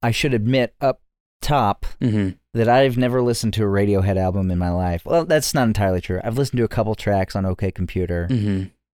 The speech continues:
Speaker 1: at your insistence, but I haven't done a true deep dive.
Speaker 2: Yeah.
Speaker 1: And I'm not anti-Radiohead.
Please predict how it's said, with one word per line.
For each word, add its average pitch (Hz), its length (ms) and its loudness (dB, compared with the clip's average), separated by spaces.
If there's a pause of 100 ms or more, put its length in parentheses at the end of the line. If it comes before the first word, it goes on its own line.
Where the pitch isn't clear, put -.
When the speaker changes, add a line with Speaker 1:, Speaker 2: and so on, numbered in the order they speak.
(140)
Speaker 1:
at 101 200 -2
your 101 480 0
insistence, 95 680 -4
but 95 200 -4
I 95 100 2
haven't 101 300 0
done 98 200 -2
a 92 100 -2
true 95 340 -2
deep 92 280 -4
dive. 87 520 -2 (260)
Speaker 2:
Yeah. 98 300 -2 (120)
Speaker 1:
And 110 440 0
I'm 113 180 2
not 127 240 0
anti-Radiohead. 107 880 2